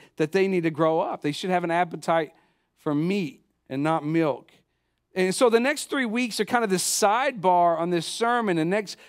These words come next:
uh, you know, they're not all about this, but, but this kind of sidebar within the text, uh, to, to, to, to break off from the Melchizedek argument to bring us to something else. So that's what we're gonna be dealing with in the next three weeks. And, uh, and, and the, and the writer of Hebrews,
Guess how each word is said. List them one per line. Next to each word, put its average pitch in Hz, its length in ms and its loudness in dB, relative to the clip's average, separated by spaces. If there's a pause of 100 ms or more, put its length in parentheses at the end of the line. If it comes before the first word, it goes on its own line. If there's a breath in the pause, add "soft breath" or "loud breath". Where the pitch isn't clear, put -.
(160 soft breath)
uh, 170 320 6
you 190 260 -4
know, 190 120 0
they're 196 200 2
not 233 160 2
all 220 220 6
about 185 180 2
this, 180 180 0
but, 170 200 -2 (160 loud breath)
but 190 120 2
this 202 200 0
kind 233 160 2
of 185 80 0
sidebar 226 600 4
within 226 360 0
the 220 80 0
text, 170 680 2 (220 loud breath)
uh, 175 320 6
to, 190 200 -2 (260)
to, 180 280 2 (120)
to, 185 120 0
to - 220 -6
break 190 360 0
off 208 240 4
from 196 200 0
the 175 80 0
Melchizedek 196 640 0
argument 175 420 2 (240 loud breath)
to 185 80 0
bring 190 240 2
us 180 100 2
to 165 120 -6
something 170 340 2
else. 170 160 4
So 196 80 -4
that's 254 220 2
what 277 100 0
we're 240 80 2
gonna 226 140 2
be 202 100 -2
dealing 214 300 4
with 214 180 0 (220 loud breath)
in 196 100 2
the 185 80 4
next 190 260 0
three 208 160 2
weeks. 185 380 0 (220 loud breath)
And, 175 360 2
uh, 180 160 6
and, 185 220 -2
and 196 140 0
the, 190 200 0
and 185 140 0
the 185 60 2
writer 254 240 4
of 202 80 -4
Hebrews, 190 580 0